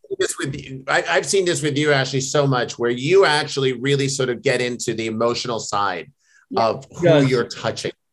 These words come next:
Speaker 1: right? And you wanna know how it affects their life. And I think that's so beautiful because you actually go right in there. You go right into the heart. You go right into sort of like, "How can I help you?" Because every agent's gonna be different.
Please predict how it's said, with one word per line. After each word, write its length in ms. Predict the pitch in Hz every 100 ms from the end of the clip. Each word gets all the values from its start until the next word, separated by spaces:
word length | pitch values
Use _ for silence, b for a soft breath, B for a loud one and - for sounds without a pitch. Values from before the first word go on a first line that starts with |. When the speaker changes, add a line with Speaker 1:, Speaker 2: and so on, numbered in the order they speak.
| -
Speaker 1:
right? 340 | 110 120 139 B B
And 140 | 131
you 120 | 143 214
wanna 240 | 196 165
know 260 | 151 147 139
how 300 | 135 156 170
it 100 | 151
affects 520 | 135 - 139 135 -
their 220 | 120 107
life. 360 | 107 107 104 113
And 140 | 107
I 40 |
think 200 | 107 143
that's 220 | 147 139 -
so 180 | 127
beautiful 560 | - 107 107 101 101 92
because 360 | 107 117 107 - b b
you 200 | 120 165
actually 380 | 147 143 139 139
go 200 | 127 123
right 260 | 107 110 98
in 180 | 104
there. 160 | 98 87
You 200 | 90 107
go 160 | 110 110
right 280 | 104 104 95
into 300 | 107 104 87
the 100 | 78
heart. 320 | 90 80 - b b b
You 160 | 117 139
go 180 | 135
right 220 | 131 123 120
into 280 | 123 120
sort 200 | 113 120
of 100 | 110
like, 320 | 110 110 110 B B
"How 360 | - 139 160 185
can 240 | 180 160
I 320 | - 123 123
help 420 | 113 110 110 - _
you?" 360 | - 123 117 - -
Because 240 | 117 113
every 300 | 107 139 180
agent's 340 | 175 170 147 139
gonna 160 | 143
be 140 | 131 123
different. 580 | - 123 - 76 -